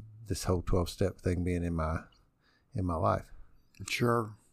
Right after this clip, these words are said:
Speaker 2: Well, and I will say, and it's all because of you, that me and Kathy came over there to T S S R.
Speaker 1: I was
Speaker 2: 'Cause
Speaker 1: gonna
Speaker 2: we
Speaker 1: get
Speaker 2: kept
Speaker 1: into that a little
Speaker 2: watching
Speaker 1: bit.
Speaker 2: you <laughs> at Northside, and I was like, "Damn, there's something there. There's something there."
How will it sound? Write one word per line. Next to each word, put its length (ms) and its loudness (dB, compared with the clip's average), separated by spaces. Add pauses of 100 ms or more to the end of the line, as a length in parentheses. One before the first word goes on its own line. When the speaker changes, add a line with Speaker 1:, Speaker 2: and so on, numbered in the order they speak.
(760)
Speaker 2:
Well, 240 8
and 120 10
I 100 8
will 220 8
say, 320 6
and 100 6
it's 160 2
all 180 6
because 400 2
of 60 0
you, 280 4
that 120 0
me 160 6
and 120 2
Kathy 360 2
came 240 4
over 160 6
there 180 6
to 120 -2
T 240 2
S 200 -2
S 220 -4
R. 240 -8 (400)
Speaker 1:
I 40 4
was 80 8
Speaker 2:
'Cause 20 8
Speaker 1:
gonna 100 10
Speaker 2:
we 80 10
Speaker 1:
get 80 12
Speaker 2:
kept 180 10
Speaker 1:
into 40 6
that 60 8
a 60 12
little 160 12
Speaker 2:
watching 160 6
Speaker 1:
bit. 80 10
Speaker 2:
you 220 6 (220)
<laughs> 60 8
at 80 8
Northside, 680 8
and 120 6
I 100 6
was 120 2
like, 220 0
"Damn, 280 0
there's 220 2
something 380 6
there. 380 2 (640)
There's 200 4
something 360 6
there." 380 2